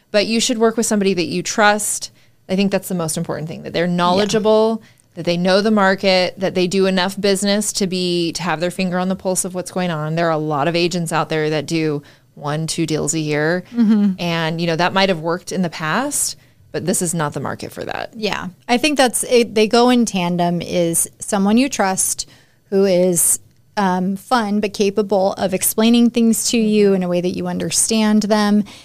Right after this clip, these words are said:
Speaker 2: and someone who is knowledgeable.
Speaker 1: Mm-hmm.
Speaker 2: So not someone who is, you know, not aware of what the market is in your area,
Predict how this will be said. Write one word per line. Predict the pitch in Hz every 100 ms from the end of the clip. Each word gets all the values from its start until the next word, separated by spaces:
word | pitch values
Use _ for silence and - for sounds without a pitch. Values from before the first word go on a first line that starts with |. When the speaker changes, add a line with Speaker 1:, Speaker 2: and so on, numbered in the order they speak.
| - -
Speaker 2:
and | 214 214 208 202
someone | 214 208 202 196
who | 202 185
is | 185 180 185
knowledgeable. | 175 170 170 175 175 180 180
Speaker 1:
Mm-hmm. |
Speaker 2:
So | 190 185 196 175 175 180
not | 185 180 -
someone | - 196 185 180 180 160 - -
who | 175 165 170 -
is, | 170 170 175 - -
you | 196 175
know, | 170 185 - - _ -
not | 208 214 -
aware | 214 196 196
of | 190 175
what | 196 190
the |
market | 185 180 - -
is | 190 185 180 -
in | 180
your | 175 170
area, | - 185 196 233 294 330